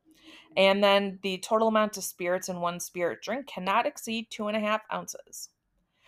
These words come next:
It's also illegal to offer happy hours or to advertise free beer in Utah. And only four percent alcohol by volume beer can be sold on draft or in supermarket,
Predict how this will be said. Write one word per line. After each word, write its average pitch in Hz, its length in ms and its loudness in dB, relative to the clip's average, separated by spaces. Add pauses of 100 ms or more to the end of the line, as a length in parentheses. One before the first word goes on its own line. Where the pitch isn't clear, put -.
(160)
It's - 80 0
also 254 280 8
illegal 208 320 4
to 226 120 2
offer 175 280 6
happy 180 400 2
hours 202 320 6
or 180 200 2
to 180 140 -6
advertise 175 560 0
free 180 260 -10
beer 170 340 -4
in 185 160 -4
Utah. 202 460 -2 (760)
And 233 320 8
only 208 240 2
four 202 340 6
percent 233 640 0
alcohol 220 380 4
by 254 240 8
volume 185 500 4
beer 170 300 -4
can 185 160 -10
be 180 100 -6
sold 185 320 2
on 233 220 4
draft 160 480 0 (160)
or 208 200 6
in 247 140 -2
supermarket, 185 640 -6